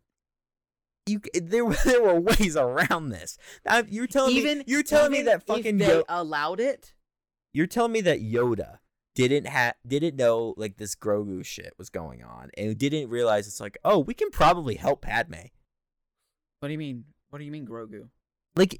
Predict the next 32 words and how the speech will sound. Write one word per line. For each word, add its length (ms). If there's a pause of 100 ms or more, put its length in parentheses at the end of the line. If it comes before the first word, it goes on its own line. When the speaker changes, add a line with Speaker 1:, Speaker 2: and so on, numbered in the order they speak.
(100)
Speaker 1:
th-, 140 (140)
we 180
know 180
Grogu 320
was 200
there 260
during 220
Order 180
sixty-six. 760
Speaker 2:
Yeah. 500 (840)
Speaker 1:
What 260
do 140
we, 380 (120)
th-, 120
which 160
means 240
they 160
knew 420 (560)
potentially 520
about 180
the 80
healing 280
powers. 640 (280)
Speaker 2:
Yeah, 220
y-, 180 (100)
but 140
that's 180
not 120
what 100
Force 200
healing 200
is. 220